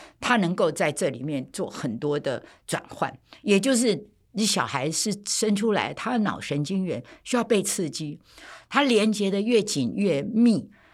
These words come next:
那这个孩子说起来叫做I Q越好。那你知道我要去推人家阅读，我跟他说，我跟他说，“哎呀，这个小孩啊，爱听故事，他会很乖。”没有用，他会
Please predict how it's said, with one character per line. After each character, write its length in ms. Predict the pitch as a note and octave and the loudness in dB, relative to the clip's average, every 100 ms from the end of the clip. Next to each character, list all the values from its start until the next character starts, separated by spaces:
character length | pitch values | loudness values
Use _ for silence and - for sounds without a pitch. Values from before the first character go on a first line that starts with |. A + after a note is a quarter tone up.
| - | -6
那 120 | E3+ | -2
这 100 | E3 | 0
个 80 | F3 | 0
孩 160 | C#3 B2+ | 0 -2
子 240 | C3 G#2 | -4 -8
说 220 | - C#3+ | -6 -6
起 160 | - - | -6 -8
来 60 | |
叫 160 | - C3 | -6 -4
做 200 | C3+ G#2 - - | -4 -8 -10 -4
I 140 | E3+ E3+ | -2 0
Q 260 | - C#3+ | -2 -2
越 180 | - D3 | -2 -4
好。 340 | - - - - _ - - - - | -4 -10 -12 -14 _ -20 -20 -14 -2
那 100 | C4+ | 2
你 60 | |
知 60 | A3 | 4
道 100 | A3+ | 4
我 120 | D#3+ | 4
要 140 | F3+ | 4
去 160 | A#3 C4 | 2 -2
推 180 | - A#3 | -2 0
人 140 | G3+ | 2
家 140 | G3+ G#3+ | 2 4
阅 160 | G#3+ | 2
读， 200 | D3+ C3+ - - | 2 -6 -8 -8
我 100 | D#3 | -4
跟 120 | G#3+ | 2
他 120 | G#3 G#3 | 2 2
说， 240 | G#3 G3+ - - - - | 0 -4 -8 -20 -14 -2
我 140 | F3 | -2
跟 200 | F3 C4 | 2 4
他 160 | C#4 C4 | 4 4
说 180 | C4+ | 2
，“哎 160 | B3+ G#3 | 2 2
呀， 160 | F#3+ F3+ | 2 0
这 140 | B3 | 0
个 100 | G#3+ | -2
小 180 | F3 C#3 | -2 -2
孩 240 | C#3 C#3 | -2 -2
啊， 180 | D#3+ D3+ | -2 -2
爱 200 | - G#3 | 0 -2
听 220 | G3+ A3+ | -2 -4
故 200 | - A3 | -2 -2
事， 220 | F#3 F3 | -2 -6
他 160 | D#3 F#3+ | -6 -2
会 100 | G3 | 0
很 140 | D3+ | 0
乖。” 240 | - A#2+ C3+ - | -2 -2 -4 -6
没 120 | B2+ | -4
有 100 | C#3+ | -4
用， 180 | - C3 - - - - - | -4 -8 -10 -20 -20 -20 -16
他 180 | - A#3+ | -6 -4
会 280 | - C4+ | 0 0